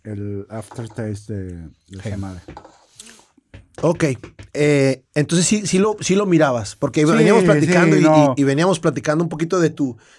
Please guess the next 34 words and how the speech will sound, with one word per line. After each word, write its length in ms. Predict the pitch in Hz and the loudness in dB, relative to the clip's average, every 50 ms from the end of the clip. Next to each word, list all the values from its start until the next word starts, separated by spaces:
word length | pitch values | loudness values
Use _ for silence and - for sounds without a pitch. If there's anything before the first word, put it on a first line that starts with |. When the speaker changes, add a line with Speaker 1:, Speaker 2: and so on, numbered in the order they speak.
| _ - | _ -8
Speaker 3:
de 80 | 139 | -8
tus 240 | 120 - - 143 127 | -8 -4 -4 -4 -4
Speaker 1:
Sí, 60 | - | -2
Speaker 3:
comienzos. 840 | - 151 170 175 170 165 165 156 147 143 139 135 131 - 120 - 127 | 0 0 2 4 6 6 6 6 6 6 4 4 4 4 2 2 2
Speaker 1:
no, 220 | 139 143 147 147 | 2 4 4 4
no, 260 | 156 160 - - 190 | 4 4 2 2 2
el, 220 | 175 175 185 185 180 | 2 2 2 2 2
eh, 400 | 180 175 175 175 170 165 165 160 170 | 0 2 2 2 4 2 2 0 0
y, 340 | 165 160 160 160 165 170 160 | 0 2 2 2 2 2 2
y 20 | |
no, 300 | 165 175 190 196 208 - - _ - - - - _ - - | 2 2 2 0 -4 -8 -12 _ -20 -20 -20 -20 _ -12 -6
aquí 300 | 143 147 147 - 185 196 | -6 -6 -4 -2 -2 -2
no 80 | 214 | 0
me 160 | 214 214 - | 0 -2 -2
quiero, 880 | - 196 185 196 202 202 202 196 185 175 151 131 120 110 113 - - _ _ _ _ _ _ _ _ _ _ _ | -2 -2 0 2 2 2 2 2 2 2 0 0 0 -2 -4 -6 -12 _ _ _ _ _ _ _ _ _ _ _
eh, 320 | 120 117 113 113 110 110 104 104 | -10 -8 -8 -6 -8 -10 -8 -6
para 200 | - 117 120 120 | -4 -4 -4 -2
nada 680 | 120 123 123 139 147 156 156 151 143 131 113 95 - - _ _ _ _ - _ _ _ _ _ _ _ _ _ _ _ _ _ _ _ _ | -2 -2 -2 0 2 2 2 2 0 0 -2 -4 -8 -12 _ _ _ _ -20 _ _ _ _ _ _ _ _ _ _ _ _ _ _ _ _
vanagloriar 680 | 120 120 127 127 123 123 123 117 110 117 113 113 123 131 | -8 -4 -4 -2 -2 -2 -2 -2 -2 -2 -4 -4 -4 -4
de, 360 | 123 127 117 107 95 92 95 | -4 -4 -4 -6 -6 -8 -10
ah, 380 | 98 101 110 127 139 147 143 131 | -10 -12 -12 -12 -10 -10 -10 -10
que 120 | - 120 120 | -8 -8 -6
yo, 200 | 127 135 135 135 | -4 -4 -4 -4
ya, 320 | 123 131 135 147 151 170 160 | -4 -6 -6 -8 -10 -12 -14
claro, 360 | - 127 123 123 123 113 - | -14 -14 -12 -12 -12 -12 -12
no. 160 | 120 123 123 | -10 -10 -6
Speaker 3:
Visionario, 580 | 123 135 127 - 127 117 117 117 117 117 113 107 | -6 -4 -4 -4 -4 -4 -4 -4 -4 -4 -6 -6
¿no? 140 | 113 135 - | -8 -8 -6
Speaker 1:
No, 420 | 120 135 135 139 143 160 190 196 | -4 -2 -2 0 0 -2 -2 -2
no, 160 | 170 165 175 | -2 -2 0
no, 360 | 185 185 170 208 226 240 240 226 | 2 2 2 4 4 4 4 2
no, 240 | 226 233 233 226 214 | 2 0 0 -2 -4
<laughs> 40 | - | -6
simplemente 760 | - 208 180 233 208 214 214 190 214 214 202 - 226 208 | -6 -6 -6 -4 -4 -4 -4 -2 -2 -4 -4 -6 -8 -10